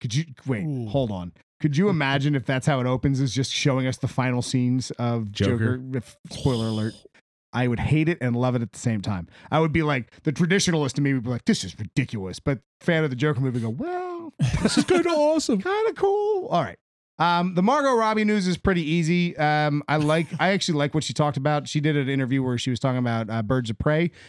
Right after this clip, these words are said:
Speaker 1: and she goes, "I'm sick of, like, the, the high, the big, uh, overall plot movies." She wanted this one to be very small and grounded, and she started with The Huntress. So she became a D C Comics fan, as most actors are going to do when they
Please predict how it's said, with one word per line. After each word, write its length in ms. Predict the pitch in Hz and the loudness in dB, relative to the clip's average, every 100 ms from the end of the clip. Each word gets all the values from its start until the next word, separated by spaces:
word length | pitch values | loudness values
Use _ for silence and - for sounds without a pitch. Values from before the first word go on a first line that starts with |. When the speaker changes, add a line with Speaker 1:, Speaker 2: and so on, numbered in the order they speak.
| - | -8
Speaker 1:
and 100 | 127 | -4
she 140 | - 135 | -2 -2
goes, 180 | 135 131 | -2 -2
"I'm 200 | 139 139 | -2 -2
sick 220 | - 147 | -2 0
of, 100 | 147 | 0
like, 160 | 131 - | -2 -2
the, 140 | 120 | -6
the 220 | 98 117 | -4 -6
high, 400 | 110 135 135 135 | -4 -2 0 0
the 100 | 120 | -2
big, 500 | 110 135 127 117 110 - | -2 -2 -2 -4 -6 -4
uh, 200 | 120 117 | -4 -2
overall 560 | 131 139 127 123 127 123 - | 0 0 0 -2 -2 -4 -4
plot 260 | 139 127 139 | -4 -2 0
movies." 400 | 143 151 170 - - - | 0 0 -2 -6 -16 -4
She 120 | 151 | 0
wanted 280 | 147 135 123 | 0 -2 -2
this 160 | 139 | 0
one 120 | 147 131 | 0 0
to 40 | |
be 120 | 127 | 0
very 220 | 120 123 | -2 -2
small 400 | 120 - 127 123 117 | -2 -2 0 0 -2
and 60 | |
grounded, 360 | 110 113 135 170 | -4 -2 0 0
and 140 | 156 | -2
she 120 | - 139 | -2 -2
started 340 | - 139 135 | -2 -2 -2
with 100 | 127 | -4
The 60 | - | -4
Huntress. 480 | 151 143 - - - - - - | -4 -4 -6 -18 -20 -20 -20 -4
So 120 | 147 | -2
she 140 | - | 0
became 320 | 143 156 185 185 | -2 0 0 2
a 200 | 175 151 | 0 0
D 260 | 120 160 | 0 0
C 100 | - | 0
Comics 300 | 151 151 156 - | 0 0 0 0
fan, 220 | 160 165 | 0 2
as 240 | 143 110 | 0 -2
most 360 | 135 131 139 127 | -2 0 0 0
actors 280 | 135 - 131 | -2 0 0
are 60 | 127 | 0
going 280 | 131 139 | 0 0
to 100 | 131 | -2
do 180 | 127 131 | 0 0
when 140 | 135 123 | 0 0
they 200 | 120 | -2